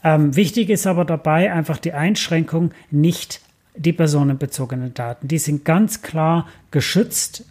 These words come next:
Ähm, die sind bei uns auch so getrennt, ähm, dass die nicht in Verbindung gebracht werden können,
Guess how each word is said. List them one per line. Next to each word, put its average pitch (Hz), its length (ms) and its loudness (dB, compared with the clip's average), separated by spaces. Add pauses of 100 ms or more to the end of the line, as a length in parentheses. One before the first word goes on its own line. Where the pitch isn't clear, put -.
Ähm, 156 340 2
die 147 100 -2
sind 170 220 0
bei 165 120 -2
uns 160 240 -2
auch 147 100 -2
so 175 180 0
getrennt, 170 520 0 (360)
ähm, 151 340 2 (100)
dass 160 240 -2
die 147 80 -2
nicht 170 400 -2 (120)
in 156 140 0
Verbindung 165 420 2
gebracht 175 460 -2
werden 160 280 -2
können, 160 420 0